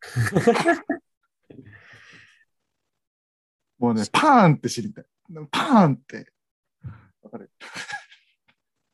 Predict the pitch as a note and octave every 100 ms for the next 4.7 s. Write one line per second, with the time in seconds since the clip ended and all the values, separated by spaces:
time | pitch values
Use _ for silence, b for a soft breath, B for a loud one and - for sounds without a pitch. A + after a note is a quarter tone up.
0 | _ _ _ _ _ _ _ _ _ _
1 | _ _ _ _ _ - A#3 D#3+ B2 G3
2 | A#3+ - - - B3+ C4+ G2+ G#2 F#3 G#3+
3 | G#3 - G3+ E3+ G#2+ E2+ F2+ - F#2+ -
4 | G2 F#2 F#2 F2 - F#2 -